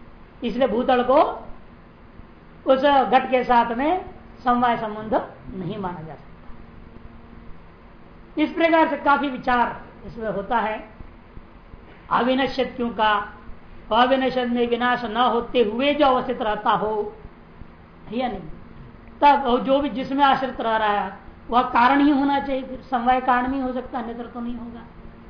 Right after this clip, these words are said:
यदि समवाय कारण करके आप ले लोगे, गड़-, गड़बड़ी होगी। नित्य द्रव्य और विशेष को विशेष जो है, समवाय कारण भाव तो है नहीं कि विशेष स्वयं नित्य है,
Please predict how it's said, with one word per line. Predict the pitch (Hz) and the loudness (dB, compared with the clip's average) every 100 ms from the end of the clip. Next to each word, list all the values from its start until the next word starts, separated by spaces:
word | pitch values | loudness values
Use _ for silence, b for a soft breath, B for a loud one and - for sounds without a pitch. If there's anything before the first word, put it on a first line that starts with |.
| B B B B 247 | B B B B 2
यदि | 302 | 2
समवाय | 302 294 320 | 4 6 6
कारण | 311 302 302 | 8 8 6
करके | 302 302 294 | 6 4 8
आप | 294 294 | 8 8
ले | 294 | 6
लोगे, | 302 294 294 | 6 6 4
गड़-, | - 226 | 2 -2
गड़बड़ी | 208 214 208 247 | -4 -4 -2 -2
होगी। | 254 254 254 262 254 - - - | 2 0 0 -6 -8 -14 -14 -6
नित्य | 240 240 | -4 -2
द्रव्य | 247 254 247 | -2 0 0
और | 254 | 0
विशेष | 233 240 247 | 0 -2 -2
को | 220 | -2
विशेष | 240 247 240 - - - | -2 -2 -6 -8 -18 -8
जो | 220 | 2
है, | 247 226 | 2 2
समवाय | 240 226 240 | 0 2 2
कारण | 240 240 | 2 -2
भाव | 196 233 233 | 2 0 0
तो | 254 | -6
है | 247 | -8
नहीं | 254 247 226 - - - - - - - | -10 -12 -14 -16 -18 -18 -18 -20 -20 -6
कि | 285 | -2
विशेष | 247 240 254 240 | -2 0 -2 0
स्वयं | 254 | 0
नित्य | 247 247 247 254 | 0 -2 -2 2
है, | 240 240 | 2 0